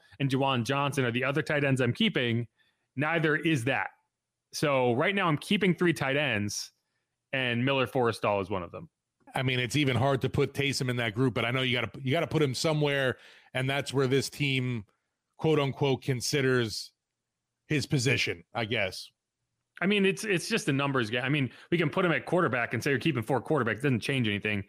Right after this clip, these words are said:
Speaker 1: You're keeping
Speaker 2: Yeah.
Speaker 1: Taysom Hill on the roster.
Speaker 2: Right, right.
Speaker 1: But that means you're cutting Lucas Krull and Joel Wilson, the U D F A out of Central Michigan.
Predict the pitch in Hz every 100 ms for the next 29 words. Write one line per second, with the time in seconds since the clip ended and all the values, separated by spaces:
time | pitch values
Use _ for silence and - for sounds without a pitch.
0 | - _ 120 143 165 131 127 117 113 117
1 | 104 95 120 90 - - _ - - 120
2 | 95 87 101 87 _ _ - 127 120 151
3 | 165 147 135 123 110 - 175 165 151 131
4 | 143 139 151 - 175 151 147 139 117 120
5 | 127 120 127 127 123 120 113 117 117 110
6 | 117 110 113 107 107 107 117 117 107